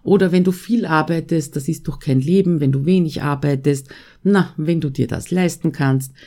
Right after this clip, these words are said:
wenn du selbstständig bist, was, dafür zahlt jemand Geld? Wenn du Lehrerin bist,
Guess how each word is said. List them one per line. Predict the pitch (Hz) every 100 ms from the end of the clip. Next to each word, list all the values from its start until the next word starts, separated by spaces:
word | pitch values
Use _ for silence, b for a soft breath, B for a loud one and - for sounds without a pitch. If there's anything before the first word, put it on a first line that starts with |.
| B -
wenn | 233
du | 185
selbstständig | - 139 135 - 139 135 -
bist, | - 127 - b b b -
was, | 107 143 226 -
dafür | - - 113 -
zahlt | - 107 147 226
jemand | 185 147 120 -
Geld? | - 160 277 294 - - B B B
Wenn | - 220
du | 196
Lehrerin | 165 156 151 147 139 135
bist, | 139 131 -